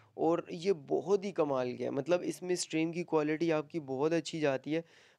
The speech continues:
बस इसको हम लोग, अ, स्टार्ट करेंगे तो स्ट्रीम स्टार्ट हो जाएगी। ये यहाँ से just ऊपर राइट साइड पे, ऊपर कॉर्नर पे आप लोगों को स्टार्ट दिखेगा, स्ट्रीम स्टार्ट हो जाएगी। ये बहुत अच्छा सॉफ्टवेयर है, आप लोग यूज़ करो, आप लोगों को मज़ा आएगा, मैं सही बता रहा हूँ।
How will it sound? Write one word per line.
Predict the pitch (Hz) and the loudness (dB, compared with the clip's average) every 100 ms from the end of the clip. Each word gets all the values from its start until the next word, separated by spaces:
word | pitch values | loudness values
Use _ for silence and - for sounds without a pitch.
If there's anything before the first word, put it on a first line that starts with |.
| - | -2
बस | 160 - | -2 0
इसको | 160 - 165 | -6 -2 0
हम | 151 156 | 0 2
लोग, | 160 160 151 | 2 4 4
अ, | 156 151 151 | 4 4 0
स्टार्ट | 143 - 143 147 | -4 -2 0 0
करेंगे | 151 156 147 147 | 0 0 0 -2
तो | 147 139 131 | -2 -2 -2
स्ट्रीम | - 131 123 | -4 -6 -6
स्टार्ट | 113 120 117 | -4 -4 -4
हो | 110 107 | -6 -10
जाएगी। | 104 92 92 - | -12 -14 -18 -18
ये | 123 127 139 | -8 -2 -2
यहाँ | 131 139 147 | 0 0 -2
से | 156 | -4
just | 139 165 180 160 | 0 0 0 -2
ऊपर | 147 151 | -2 0
राइट | 135 139 143 | 0 0 -2
साइड | 151 143 | -4 -4
पे, | 143 | -4
ऊपर | 143 131 | -4 -4
कॉर्नर | 139 135 127 135 | -2 -2 0 0
पे | 131 | 0
आप | 131 123 | -2 -2
लोगों | 127 | -4
को | 127 139 | -4 -6
स्टार्ट | - 131 135 | -4 -2 0
दिखेगा, | 135 127 127 139 170 _ _ _ _ - | -2 -8 -6 -6 -8 _ _ _ _ -16
स्ट्रीम | - 151 147 | -6 -4 -2
स्टार्ट | 147 127 117 | -2 -2 -2
हो | 117 | -4
जाएगी। | 117 120 120 | -6 -8 -6
ये | 127 143 | -2 -2
बहुत | 131 127 165 | -2 0 2
अच्छा | 185 175 180 | 2 0 -2
सॉफ्टवेयर | 175 170 175 170 | 0 -2 0 2
है, | 160 | 2
आप | 147 | 0
लोग | 160 151 | -4 -4
यूज़ | 151 156 | -4 -2
करो, | 165 160 - | 0 0 0
आप | 143 127 | -6 -4
लोगों | 143 | -4
को | 147 151 | -4 -6
मज़ा | 131 123 123 | -6 -6 -6
आएगा, | 123 110 107 | -6 -8 -10
मैं | 110 | -12
सही | 117 - 123 | -14 -8 -6
बता | 123 113 113 | -4 -8 -10
रहा | |
हूँ। | 104 | -12